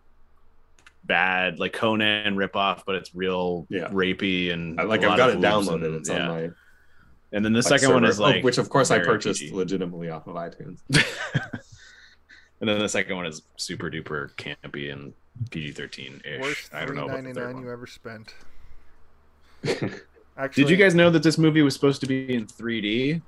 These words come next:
Speaker 1: and then they realized that it was too dim, so they couldn't do it?
Speaker 2: I didn't know that.
Speaker 1: Yeah.
Speaker 2: But I can't wait till you guys get to Friday the Thirteenth Part Three, 'cause, oh, they lean into the three D in that
Speaker 1: They're
Speaker 2: one.
Speaker 1: like,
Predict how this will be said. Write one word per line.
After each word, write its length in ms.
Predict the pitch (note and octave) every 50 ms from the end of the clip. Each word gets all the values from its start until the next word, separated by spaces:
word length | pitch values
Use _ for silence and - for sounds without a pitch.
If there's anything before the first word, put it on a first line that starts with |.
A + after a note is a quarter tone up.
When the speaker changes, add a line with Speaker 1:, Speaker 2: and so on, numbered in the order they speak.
| -
Speaker 1:
and 160 | - G2+ F#2+
then 300 | G2 F#2+ F#2+ F#2 F#2 F#2
they 120 | F#2 F#2+ F2+
realized 500 | F2 F2+ F#2 F2+ F2+ F2+ F2+ F2 E2 -
that 120 | F2+ E2
it 60 | D#2 F2+
was 120 | F2 -
too 160 | - - F#2
dim, 460 | E2+ D#2 D#2+ D#2+ E2+ F2+ F#2+ G2 F#2+ - _ _ - - - - - _
so 160 | - - E2+
they 140 | D#2 D#2+ D#2
couldn't 240 | - E2+ D#2+ D#2 C#2+
do 160 | D2 D2+ E2
it? 140 | F#2+ - - - - - _ _ _ _ _ _ _ _ - _ _ - - - -
Speaker 2:
I 60 | -
didn't 240 | - G#2+ A#2 C3+ G#2+
know 160 | F2 F2 F2
that. 240 | F2 E2+ E2+ E2+ - _ _ _ _ -
Speaker 1:
Yeah. 160 | F2+ E2 F2
Speaker 2:
But 80 | F#2 -
I 100 | - C#3+
can't 160 | A#2+ A2+ G2+
wait 120 | G2+ G2+
till 120 | G2 - A2
you 120 | G2+ G2+
guys 260 | G#2 G2 F#2+ F#2 F2+
get 160 | G2 G#2 F#2 -
to 80 | G2+
Friday 260 | - - F#2+ F#2 F#2+
the 100 | F2+ F2
Thirteenth 440 | D#2 - F#2+ E2+ - - G2 G2 G2 -
Part 220 | F2 E2+ E2 -
Three, 260 | - F2+ E2 D#2+ E2
'cause, 220 | - F#2 E2 D#2 F2+
oh, 180 | F#2+ G2+ F#2+
they 160 | F2+ F#2+ F#2+
lean 200 | F#2 F#2+ G2 G2 G2
into 180 | G2 F#2+ G#2+
the 140 | F#2+ F#2 G#2+
three 240 | - - - G#2+ G2+
D 140 | G2 G2+ G2
in 80 | F#2+ F#2
that 60 | G2
Speaker 1:
They're 120 | F2 E2+
Speaker 2:
one. 80 | F2 E2+
Speaker 1:
like, 160 | E2 D#3+ D#3+